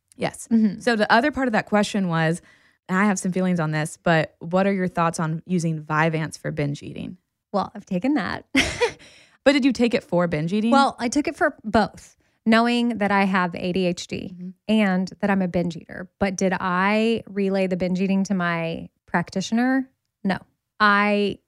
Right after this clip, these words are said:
Speaker 2: did it for the A D H D, but secretly deep
Speaker 1: Yeah.
Speaker 2: down inside, I'm like, "This is gonna be my magic pill." 'Cause this one, I know I for sure saw commercials about. You know, I'd be watching something and then it'd be like, "Do you overeat?"
Speaker 1: Wait, they had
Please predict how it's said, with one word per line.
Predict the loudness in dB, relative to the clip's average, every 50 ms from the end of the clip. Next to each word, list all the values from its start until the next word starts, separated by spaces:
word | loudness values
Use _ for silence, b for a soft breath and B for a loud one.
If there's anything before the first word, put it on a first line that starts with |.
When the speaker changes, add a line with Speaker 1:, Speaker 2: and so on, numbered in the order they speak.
| _ _ _ -6
Speaker 2:
did | -2 0 0
it | 0 0 -2 -6
for | -8 -6 -4 -2 -2 -2 -2 -4 -6 -8 -10 _ _ _ _
the | -8 -6
A | -4 -2
D | 2 2
H | 2 2 0 -4
D, | -6 -8 -10 -10 _
but | -18 -20 _ -6
secretly | -4 -4 -4 -2 -2 -2 -2 -2 -4 -6 -6 -6 -6 -6 -8 -8 -6
deep | -6
Speaker 1:
Yeah. | -2 0
Speaker 2:
down | 2 2 2
inside, | 2 0 -2 -2 0 2 2
I'm | 2 2
like, | 0 0 -4 -8 -10 -6
"This | -4 -4 -4 -4 -8
is | -6
gonna | -2 0 0
be | 0 0
my | 0 -2
magic | -2 -2 -4 -4 -4 -6 -10 -4 -2
pill." | 0 2 2 2
'Cause | 0 -2 -4 -6 _ -2
this | 0 0 0 0 -2
one, | -2 -2 -2
I | -2 -2 -2
know | -2 0 0 0
I | 0 -2
for | -2 -4 -6
sure | -6 -4 -4 -4 -2
saw | 0 0 0 0
commercials | 2 2 2 2 2 0 0 -2 -2 -2 0
about. | 0 2 2 2 2 0 -2 B B B B B B B B B B B
You | 2 2
know, | 4 4 2
I'd | 0 0
be | 0 0
watching | 2 2 0 -2 -2 -2 -2
something | 0 2 2 4 4 4 2 2
and | 2
then | 2 0
it'd | 0
be | 0 0
like, | 0 -2 -4 -6 -12 -18 -20 _
"Do | -4 -2
you | -2 0 -2 -4 -4 -2
overeat?" | 0 0 0 0 -2 -4 -4 -6 -6 -6 -6 -8 -8 -6 -2 0
Speaker 1:
Wait, | 0 2 2 2
they | 2 2
had | 2 2 0 -2